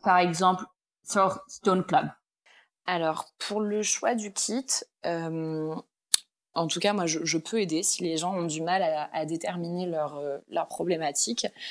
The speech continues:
Speaker 2: Après, je pense qu'il faut aussi, euh, réussir à s'écouter et, et voir naturellement vers quel type de kit et tel kit,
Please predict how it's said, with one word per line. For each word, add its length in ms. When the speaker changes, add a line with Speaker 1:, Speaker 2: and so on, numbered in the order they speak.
Speaker 2:
Après, 480
je 160
pense 320
qu'il 180
faut 180
aussi, 520
euh, 200
réussir 520
à 60
s'écouter 640
et, 560
et 40
voir 260
naturellement 600
vers 240
quel 200
type 220
de 120
kit 320
et 100
tel 260
kit, 300